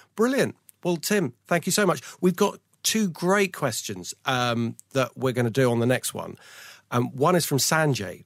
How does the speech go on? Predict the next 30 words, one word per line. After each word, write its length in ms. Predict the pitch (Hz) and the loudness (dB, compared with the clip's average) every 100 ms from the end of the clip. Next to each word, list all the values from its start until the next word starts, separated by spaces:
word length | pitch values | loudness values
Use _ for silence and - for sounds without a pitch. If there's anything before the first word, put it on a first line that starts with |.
| _ | _
about 520 | - 98 127 120 - - - _ _ | -6 0 2 2 -2 -16 -18 _ _
the, 560 | 120 123 120 120 120 - - | -2 0 2 0 -2 -6 -4
uh, 340 | 117 110 110 110 - | 0 2 0 -4 -4
Kyle 260 | 139 139 | 0 2
Bass 440 | 117 123 101 - - | 2 0 0 -6 -6
and 160 | 117 104 | -4 -2
his 220 | 123 113 | -2 -2
thoughts 460 | - 135 131 - - | 0 0 0 -4 -6
on 300 | - 117 110 | 0 2 2
an 100 | 110 | 0
H 240 | 113 117 - | -4 -4 -6
S 80 | 113 | -10
B 160 | 120 | -8
C 160 | 104 110 | -8 -8
collapse, 380 | - 113 110 - | -6 -6 -6 -8
which 120 | 120 | -4
I 160 | 151 | -4
think 300 | 160 151 127 - | -2 -2 -2 -4
is 200 | 120 107 - | -6 -4 -4
absolutely 340 | 135 - 113 | -4 -4 -4
brilliant, 300 | 117 110 104 | -2 -2 0
and 100 | 113 | 0
I 40 | |
wanna 180 | 117 127 | 0 2
give 140 | 123 127 | 0 -2
it 80 | |
lots 320 | 127 143 - 120 | 0 0 0 -6
of 80 | |
time. 440 | - 127 107 92 95 - - - - - | -6 -4 -4 -4 -12 -20 -20 -20 -16 -2
And 540 | 127 123 123 123 120 | 2 2 2 2 0